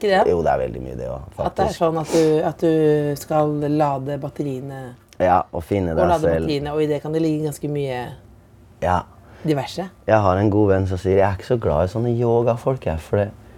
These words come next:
Speaker 2: de er så opptatt av meg.» Og det er veldig sant. Veldig
Speaker 1: Ja.
Speaker 2: mye av disse asiatiske eller østlige prinsippene som vi liker å stjele, mindfulness og
Speaker 1: Mm.
Speaker 2: meditasjon og, vi har jo to, det er jo egentlig sånn, eh,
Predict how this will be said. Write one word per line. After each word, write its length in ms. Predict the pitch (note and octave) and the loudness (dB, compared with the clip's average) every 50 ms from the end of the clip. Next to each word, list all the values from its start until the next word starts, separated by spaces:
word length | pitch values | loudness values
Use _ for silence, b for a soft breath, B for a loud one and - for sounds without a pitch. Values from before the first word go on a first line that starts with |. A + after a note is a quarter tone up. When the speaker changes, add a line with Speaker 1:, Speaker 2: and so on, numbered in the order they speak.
| B B B B - | B B B B 2
Speaker 2:
de 80 | - | 2
er 80 | G2 F#2 | 4 4
så 120 | G2 G2 G#2 F#2+ | 4 2 0 0
opptatt 240 | - - G2 F#2 - | 2 0 0 0 2
av 80 | A#2 | 2
meg.» 360 | B2 A2+ A2+ B2+ D3 B2 G2+ F#2 - - - - | 2 2 0 0 -2 -4 -6 -8 -10 -14 -12 -4
Og 100 | - F#2+ | -2 2
det 100 | G2+ A2 | 2 2
er 160 | A2+ G2 E2 F#2+ | 2 2 2 0
veldig 240 | G2+ G#2 F#2 F#2+ F#2 | 0 0 0 -2 -4
sant. 320 | - D#2+ D#2 D#2+ D#2 - - | -4 -4 -4 -6 -6 -6 0
Veldig 240 | - A#2+ A#2 G#2 A#2+ | 2 4 4 4 4
Speaker 1:
Ja. 40 | C3 | 4
Speaker 2:
mye 120 | B2+ A#2+ A#2+ | 6 6 6
av 60 | A#2+ | 4
disse 300 | A#2+ A2+ - A2+ A2+ - - - - - - - - _ - - - - | 4 2 2 2 0 0 -2 -8 -16 -20 -20 -20 -20 _ -20 -8 0 0
asiatiske 880 | F2 F#2 - - G2+ F2+ D#2+ - - E2+ E2 - - - - - F2 E2 F2 F2 F2 E2 E2 | 0 2 4 4 6 6 4 4 0 -2 -4 -4 -6 -10 -2 2 2 4 4 6 6 6 6
eller 160 | F#2 F#2 - - | 6 6 6 4
østlige 480 | G2+ G2 - - - - D2+ D#2 D#2+ | 2 2 0 -4 -4 -2 0 0 0
prinsippene 600 | D#2+ - D#2+ E2+ E2 - - D#2 - - D#2+ E2 | 0 0 0 0 0 0 -2 -4 -2 -2 -4 -2
som 120 | E2 F2 D#2+ | -2 -2 -2
vi 60 | E2+ | 0
liker 260 | D#2 D#2 D2+ - - - | 0 -2 -2 -4 -6 -6
å 40 | - | -4
stjele, 280 | - - A#1 A#1+ A#1+ | -4 -6 -6 -4 -6
mindfulness 960 | C2+ C#2+ - D#2 D2+ D#2+ D#2 - - - D#2 D#2 D2+ D#2 D#2+ D#2 - - - - | -6 -4 -2 -2 -2 -2 -4 -4 -2 -2 -2 -2 -2 -2 -4 -6 -8 -12 -8 -8
og 80 | D2+ C#2+ B B B B B | -8 -8 B B B B B
Speaker 1:
Mm. 160 | F#3 E3 - C3 | -8 -6 -4 -4
Speaker 2:
meditasjon 960 | B2 G2 E2 E2+ - - F#2 F2+ - - - F2 E2 D#2+ D2+ D2+ D#2 E2 E2+ | -2 0 0 0 2 2 0 0 0 -2 -2 0 2 2 2 2 2 2 0
og, 140 | E2+ D#2+ - B B B B B B B B B B B B B - | 0 -2 -4 B B B B B B B B B B B B B -2
vi 100 | - F#2+ | 0 2
har 180 | G#2 G#2 G2+ G2 | 2 4 4 4
jo 120 | A2+ B2+ A#2+ - - | 4 2 0 -4 -10
to, 160 | - - F2+ E2 - - - - - - - | -8 -8 -8 -8 -8 -14 -20 -20 -20 -12 -8
det 200 | - F2+ A2 A2+ | 0 4 4 6
er 220 | G2+ F2+ E2+ F#2 | 6 6 6 4
jo 60 | A#2+ | 4
egentlig 400 | A#2 G#2+ F#2+ F#2 G2 F#2 G2+ A2+ | 4 4 4 2 0 0 0 0
sånn, 240 | G2 G2+ F#2+ G2 F#2 | 0 0 0 0 0
eh, 140 | F#2+ F#2 - | 0 -2 -4